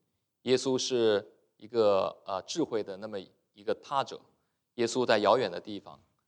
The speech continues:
所以当我们问耶稣是谁的时候，我们所要想强调的是关系。而当我们回答的耶稣是什么的时候，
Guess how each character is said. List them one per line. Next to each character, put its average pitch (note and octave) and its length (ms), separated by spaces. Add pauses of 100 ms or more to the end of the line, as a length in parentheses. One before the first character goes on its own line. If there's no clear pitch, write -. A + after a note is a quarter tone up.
(1120)
所 F3+ 100
以 F#3 40
当 A#3 180
我 C#3+ 80
们 C#3+ 140
问 F#3 180
耶 G3+ 140
稣 G#3 180
是 G3+ 240
谁 F2+ 220
的 G2 120
时 - 140
候， F#2+ 60
我 G2 80
们 A2 120
所 G2 180
要 A2+ 140
想 F#2+ 300
强 - 300
调 B2 180
的 - 180 (160)
是 - 160
关 F3+ 360
系。 - 240 (720)
而 D3 160
当 G#3+ 180
我 C3+ 100
们 B2+ 180 (180)
回 C3 180
答 B2 200
的 A#2+ 100
耶 E3+ 200
稣 F3 180
是 A3+ 300
什 - 300
么 C3 120
的 C3+ 140
时 - 120
候， F#2 220